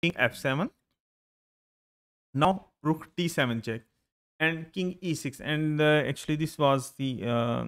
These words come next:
second last mistake by G Lane. Instead, he should have gone for the move king g eight, and it was not an easy move to find, because when you are continuously protecting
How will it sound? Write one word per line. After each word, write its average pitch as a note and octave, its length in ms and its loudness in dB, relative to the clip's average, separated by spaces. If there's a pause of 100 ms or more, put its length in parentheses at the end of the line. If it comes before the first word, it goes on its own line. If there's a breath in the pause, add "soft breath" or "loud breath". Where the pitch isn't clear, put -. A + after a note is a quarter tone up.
(1600)
second E3+ 240 2
last C3 100 0
mistake A#2+ 380 -4 (560)
by A#2+ 220 2
G A#2 260 -2
Lane. A#2+ 240 -4 (420)
Instead, D3+ 320 2
he D#3+ 500 -2
should D3 280 -2
have B2+ 240 0
gone C3+ 220 0
for B2+ 280 -2
the A#2+ 160 -4
move A#2 320 -4
king B2+ 220 -4
g A#2 240 -4
eight, A2+ 120 -4
and B2 160 -4
it B2 160 -8
was C#3 280 0
not C3 200 -2
an B2+ 280 -6
easy C3+ 320 -2
move A#2 220 -2
to A#2 200 -14
find, A2 400 -6 (640)
because C3+ 320 2
when C#3+ 180 0
you C3+ 140 2
are C3+ 80 4
continuously D3 680 -4
protecting A#2+ 720 -4